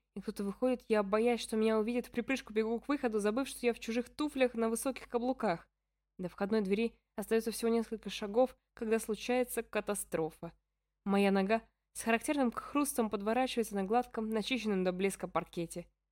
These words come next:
«Хрясь!» Я в ужасе смотрю на отлетевший каблук. Лучше бы я подвернула ногу. Кэролайн хранила свои свадебные туфли много лет, а я надела их на пару часов и испортила. Воровато оглядевшись, не видел ли кто,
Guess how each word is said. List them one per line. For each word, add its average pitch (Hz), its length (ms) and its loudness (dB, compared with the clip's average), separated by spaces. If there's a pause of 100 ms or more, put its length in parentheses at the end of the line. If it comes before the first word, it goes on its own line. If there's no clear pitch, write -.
(260)
«Хрясь!» 254 600 2 (800)
Я 202 280 0
в 190 160 -6
ужасе 196 360 -6
смотрю 190 340 -4
на 190 140 0
отлетевший 185 520 -8
каблук. 170 540 -8 (540)
Лучше 302 320 0
бы 262 100 8
я 254 80 10
подвернула 240 560 6
ногу. 208 540 4 (340)
Кэролайн 214 400 0
хранила 214 320 0
свои 202 220 -2
свадебные 196 440 0
туфли 226 260 -4
много 208 400 4
лет, 233 260 2 (380)
а 202 140 4
я 233 220 6
надела 240 320 4
их 226 140 -2
на 220 100 2
пару 240 280 2
часов 269 520 0 (300)
и 220 160 0
испортила. 180 720 -4 (720)
Воровато 185 400 0
оглядевшись, 190 720 -4
не 185 260 0
видел 214 220 2
ли 196 120 0
кто, 185 260 -6